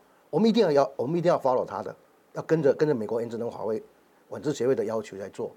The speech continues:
啊。那所以很多东西要经过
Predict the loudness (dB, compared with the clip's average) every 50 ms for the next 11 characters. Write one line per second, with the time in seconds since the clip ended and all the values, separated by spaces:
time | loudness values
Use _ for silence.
0 | _ _ _ _ _ -20 -20 -20 _ _ _ _ _ -4 -4 2 4 4 4 4
1 | 2 0 -4 -8 -8 -2 0 2 2 2 2 0 -2 -4 -6 -6 -6 -8 -12 _
2 | _ _ _ _ _ _ 0 2 2 2 0 0 -2 -2 0 2 2 2